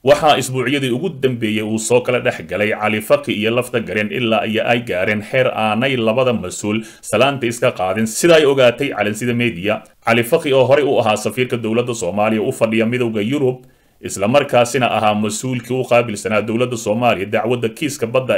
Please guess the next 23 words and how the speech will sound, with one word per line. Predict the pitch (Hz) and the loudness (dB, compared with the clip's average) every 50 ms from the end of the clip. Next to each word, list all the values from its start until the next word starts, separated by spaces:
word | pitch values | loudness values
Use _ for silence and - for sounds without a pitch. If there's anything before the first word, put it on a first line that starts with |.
| 85 107 | 0 0
ee | 104 | -2
ka | - 117 | -2 -2
dhexeeya | 120 123 - 90 90 107 110 | -2 -2 -4 -4 -4 -4 -4
Soomaaliya | 110 - 110 113 120 120 117 107 107 | -2 -2 -2 0 0 0 0 0 -2
iyo | 107 104 - | -4 -4 -4
Kenya, | 147 139 117 123 131 - - - - - | -4 -2 0 -2 -2 -2 -6 -16 -18 -10
balse | - 92 87 - - 101 | -6 -6 -4 -4 -4 -2
meel | 101 110 123 127 - - | 0 2 2 2 0 -2
cidlo | 113 113 131 147 139 | -6 -2 0 2 2
ahi | 110 113 110 107 | 4 2 2 0
uga | 107 120 127 127 | 0 -2 -2 -2
soo | 123 - - 107 110 107 | -2 -2 -2 -2 -2 -2
tagay | - - 110 110 127 135 127 | -2 -2 0 0 0 0 0
mas-uuliyaddaasi | 110 110 107 107 - 107 110 113 120 123 120 113 107 87 87 87 - 110 107 | -2 -2 -2 -4 -4 -4 -2 0 0 0 -2 -2 -4 -6 -6 -6 -6 -6 -6
si | - - 127 | -6 -4 -2
uu | 113 113 110 110 135 | -2 -2 -2 -2 -4
u | |
fuliyo | 135 - - 87 90 95 113 113 113 - - - _ - | -6 -6 -8 -6 -2 0 2 2 0 -2 -10 -20 _ -4
rabitaanka | - 107 110 110 - 147 139 127 117 113 | -2 -2 0 0 2 2 2 2 0 0
madaxweyne | 110 107 107 123 123 123 120 | 0 0 0 0 0 -2 -2
Farmaajo | 117 - 120 107 90 90 95 104 110 107 | 0 -2 -2 -2 -4 -6 -6 -4 -2 -2
ee | 101 95 | 0 0
ahaa | 110 110 107 | 0 0 0